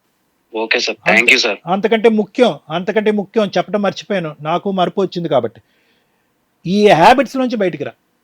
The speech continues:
Speaker 2: ప్లీజ్. నీ
Speaker 1: సార్, సరే సార్.
Speaker 2: అది కూడా ఒక విధమైనటువంటి సూసైడే. ఇదే నేను అందరు ప్రేమికులకి చెప్తున్నా. "నేను సూసైడ్ చేసుకోను సార్" అంటాడు, వాడు సాయంత్రం అయ్యేటప్పటికి ఆ బాటిల్ ఆఫ్ చేస్తాడు. So ఏదైనా కూడా అది కూడా ఒక విధమైనటువంటి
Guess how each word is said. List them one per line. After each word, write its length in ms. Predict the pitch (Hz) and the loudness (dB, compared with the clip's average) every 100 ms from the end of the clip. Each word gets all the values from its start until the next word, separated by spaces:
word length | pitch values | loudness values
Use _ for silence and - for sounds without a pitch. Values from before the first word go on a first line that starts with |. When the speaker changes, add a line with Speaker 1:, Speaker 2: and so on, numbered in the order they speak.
| _ _ - | _ _ -4
Speaker 2:
ప్లీజ్. 280 | 233 196 - - _ _ _ _ _ _ _ 170 | 0 0 -2 -18 _ _ _ _ _ _ _ -6
నీ 180 | 196 196 | -2 -2
Speaker 1:
సార్, 240 | 117 104 214 | -2 -4 -2
సరే 180 | - | -4
సార్. 180 | - - _ _ 165 | -6 -12 _ _ 0
Speaker 2:
అది 140 | 202 262 | 0 6
కూడా 200 | 269 262 | 8 8
ఒక 80 | 208 220 | 8 4
విధమైనటువంటి 500 | 220 233 226 220 175 | 4 2 0 -4 -6
సూసైడే. 460 | 226 220 220 180 120 _ 160 | -6 -2 -2 -2 -4 _ -2
ఇదే 140 | 196 220 | 0 0
నేను 220 | 214 202 | 0 -2
అందరు 280 | 185 214 214 | -2 0 0
ప్రేమికులకి 500 | 214 208 202 190 190 | 0 -2 -2 -4 -4
చెప్తున్నా. 340 | - - 170 127 _ _ _ - | -6 -6 -10 -10 _ _ _ -8
"నేను 120 | 208 254 | -4 -2
సూసైడ్ 340 | 269 277 247 | 2 2 4
చేసుకోను 340 | 254 - 254 226 | 0 0 -4 2
సార్" 160 | 240 254 - - | 2 2 -2 -8
అంటాడు, 360 | 202 220 190 143 - | -4 0 0 -2 -4
వాడు 120 | 185 | -4
సాయంత్రం 380 | 190 214 220 226 | -2 -4 -4 -4
అయ్యేటప్పటికి 360 | 214 196 202 220 | -4 -6 -2 0
ఆ 60 | 180 | 2
బాటిల్ 240 | 180 190 160 | 0 0 -4
ఆఫ్ 100 | 143 | -4
చేస్తాడు. 300 | - 135 - _ _ _ _ _ _ _ _ _ _ _ - | -8 -16 -20 _ _ _ _ _ _ _ _ _ _ _ 2
So 60 | 254 185 165 | 4 6 8
ఏదైనా 300 | 254 277 269 247 | 8 8 4 2
కూడా 280 | 247 269 254 - | 2 0 -2 -6
అది 180 | - 180 247 | -6 -2 2
కూడా 300 | 262 277 294 _ _ 196 | 4 4 0 _ _ -8
ఒక 140 | 196 | -2
విధమైనటువంటి 560 | 208 226 226 214 208 | 2 2 0 -2 -4